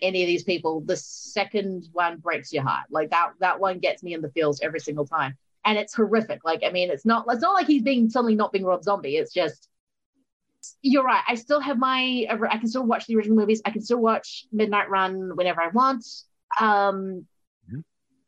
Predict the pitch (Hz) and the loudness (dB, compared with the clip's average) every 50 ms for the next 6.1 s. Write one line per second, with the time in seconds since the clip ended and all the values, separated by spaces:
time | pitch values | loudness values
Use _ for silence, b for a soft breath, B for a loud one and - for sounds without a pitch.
0 | - - 233 220 233 233 220 - 226 220 202 196 196 - - 190 196 196 196 190 | -4 -2 0 2 2 2 4 4 4 4 4 2 0 0 0 2 4 4 4 4
1 | 190 190 185 160 131 196 196 180 175 170 165 - 180 185 175 139 175 226 285 330 | 2 0 -2 -6 -4 -2 0 2 2 2 2 2 2 2 2 4 2 2 2 2
2 | 311 233 220 220 202 208 - 170 151 147 147 147 - 196 175 180 180 180 220 220 | 0 0 2 2 2 0 0 -6 -6 -4 -4 -2 0 0 0 0 2 2 4 4
3 | 202 202 - 196 - - - 185 - - 151 156 160 151 147 139 139 - - - | 2 2 -2 -10 -12 -8 -6 -6 -6 -6 -4 -2 0 0 0 0 -2 -6 -6 -6
4 | 180 165 170 170 175 175 170 170 160 156 143 - _ _ - 170 160 156 160 151 | -2 0 0 0 0 0 -2 -4 -8 -16 -16 -18 _ _ -2 0 0 0 -2 -4
5 | 139 - 160 156 156 151 - - 170 156 151 147 151 _ _ - 190 170 160 160 | -4 -4 -6 -8 -8 -8 -6 -2 -2 -2 -2 -2 -6 _ _ -4 -2 0 2 2
6 | 151 147 | 2 0